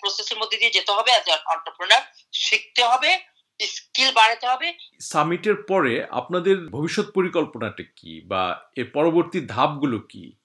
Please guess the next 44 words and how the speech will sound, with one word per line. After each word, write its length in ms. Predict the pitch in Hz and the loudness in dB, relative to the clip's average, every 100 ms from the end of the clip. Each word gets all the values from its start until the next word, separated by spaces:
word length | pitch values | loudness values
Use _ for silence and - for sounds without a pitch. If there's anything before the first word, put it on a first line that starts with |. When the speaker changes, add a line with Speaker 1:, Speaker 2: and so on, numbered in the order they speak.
| - | 2
Speaker 1:
আমি 200 | - 226 | 2 4
যেটা 260 | 277 285 262 | 0 2 2
একটু 200 | - 220 | 2 2
আগে 100 | 214 | 2
আপনাকে 260 | 202 196 | 2 -2
বলেছিলাম 300 | 208 185 190 | -2 -2 0
শান 220 | 165 156 151 | 4 4 4
ভাই, 100 | 143 | 2
যে 160 | 147 - | 2 4
আমি 320 | 135 - 214 | 4 4 0
এই 440 | - 165 165 190 - | -2 -2 -2 -2 -6
প্রোগ্রামটাকে 640 | 160 165 165 - 175 185 | -4 2 2 2 2 2
as 60 | 156 | 2
a 80 | 143 | -2
signature 640 | - 156 - 156 151 185 | -8 -8 -4 -4 0 -2
program 360 | - 147 143 156 | -2 -4 2 2
হিসেবে 320 | 156 170 165 | 2 -2 -2
নিতে 240 | 143 - | -6 -4
চাই। 140 | 151 220 | 2 4
আমি 200 | 185 226 - | 4 2 0
প্রতি 240 | 247 240 | 2 2
বছর 320 | 226 - 233 | 0 0 2
এক-, 420 | 175 - - - | 2 0 -10 -4
প্রত্যেক 260 | 226 - 277 | -4 -2 -2
বছর 200 | 254 - | -2 0
যে 60 | - | 0
আমাকে 200 | - - | 0 -6
সামিট 440 | - 156 190 208 | 0 0 2 -2
করতে 240 | 247 - | -6 0
হবে 100 | 240 | 4
এমন 260 | 202 175 202 | 4 2 0
না। 160 | 214 254 - - | 2 2 0 -12
Speaker 2:
হুম। 120 | 147 | 2
Speaker 1:
আমার 280 | 160 180 196 | 4 6 6
ফিউচারে 460 | - 202 208 220 214 | 2 -8 2 2 2
ইচ্ছা 240 | - 208 | 2 2
আছে 200 | 190 196 | 2 2
যে 200 | 196 196 - _ - | 2 2 0 _ -2
হয়তো 180 | 165 185 | 6 6
আমি 160 | 190 | 6
হান্ড্রেড, 480 | 180 165 170 190 190 - _ - | 4 2 4 2 2 -2 _ 2
আহ, 260 | 147 147 | 6 6
মানে 140 | 151 151 | 4 0
যারা 300 | 151 156 | 4 6